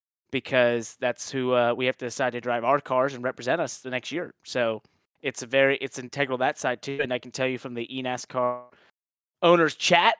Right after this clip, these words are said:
that there's, uh, there, I'm not the only one who's paying attention. And, um, you know, I think it's, it's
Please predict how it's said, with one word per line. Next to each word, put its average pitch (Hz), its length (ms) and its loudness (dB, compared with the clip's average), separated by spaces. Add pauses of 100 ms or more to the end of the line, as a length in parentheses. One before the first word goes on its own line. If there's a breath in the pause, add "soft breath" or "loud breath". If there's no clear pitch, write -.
(140)
that 156 280 4
there's, 139 360 2
uh, 131 240 6
there, 139 180 2
I'm 151 120 4
not 160 180 8
the 165 100 8
only 175 200 8
one 190 360 8
who's 165 140 -4
paying 165 240 0
attention. 165 540 -4 (280)
And, 131 480 2
um, 123 480 2 (240)
you 139 80 -2
know, 127 200 0 (200)
I 123 80 -4
think 135 140 -10
it's, - 280 -10 (480 soft breath)
it's - 420 -4